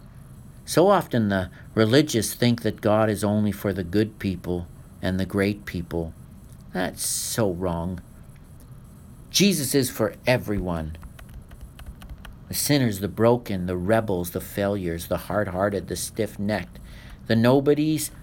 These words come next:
from nowhere, the illiterate, the peasants, the poor, the outcasts, the marginalized, the weak. God chose Mary. Jesus came to Mary. And if he is humble enough to be with Mary,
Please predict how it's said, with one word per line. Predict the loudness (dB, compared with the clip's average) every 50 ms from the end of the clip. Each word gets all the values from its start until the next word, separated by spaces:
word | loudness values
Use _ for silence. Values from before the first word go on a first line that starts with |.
| -20
from | -14 -4 0 2 2 2 2 2
nowhere, | 4 4 4 4 4 4 2 0 0 0 -2 -2 0
the | 2 4 4
illiterate, | 4 4 4 4 4 4 4 2 2 0
the | -4 -8
peasants, | -6 -2 2 2 2 2 2 -2 -4 -4 -4
the | -6
poor, | -8 -6 0 2 4 4 4 4 2
the | 2 2 2 2
outcasts, | 2 2 0 -4 -2 0 2 2 2 0 -4 -6 -6
the | -4 -4
marginalized, | -2 -2 0 2 2 2 2 2 0 -2 -2 -2 -2 0 0 0 -2 -2 -4 -6
the | -6 -6
weak. | -4 -2 -4 -4 -6 -8 -14 -18 -18 -18 -18 -18 -18 -18 -18 -18 -18 -20 -20 -20 -20 -20 -20 -20 -20 -18 -18 -20 -18 -14 -10 -8 -6 4
God | 8 8 8 10 8 6 4 4 0 -4 -10
chose | -6 0 2 4 4 4 4 2 0 0 0
Mary. | 0 2 4 4 4 2 0 -2 -6 -4
Jesus | -2 0 2 2 2 0 0 -2 -4 -6
came | 0 2 2 2 2 0 -2
to | -2
Mary. | 0 2 2 4 2 2 0 -2
And | -2 0 2 0
if | 0 0 2
he | 4 4 4
is | 4 2
humble | 0 0 2 4 4 4 4
enough | 4 4 2 2 0 -2
to | -10
be | -4 -2 0 2
with | 2 0 -2 0 0
Mary, | 2 2 4 2 0 -2 -4